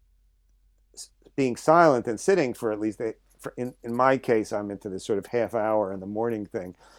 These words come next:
Uh, and, and I use a mantra. Everybody does it differently, and there's so many wonderful ways of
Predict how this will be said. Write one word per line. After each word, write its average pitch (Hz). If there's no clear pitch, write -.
Uh, 107
and, 107
and 107
I 110
use 117
a 101
mantra. 113
Everybody 123
does 104
it 95
differently, 110
and 101
there's 95
so 127
many 120
wonderful 107
ways 104
of 95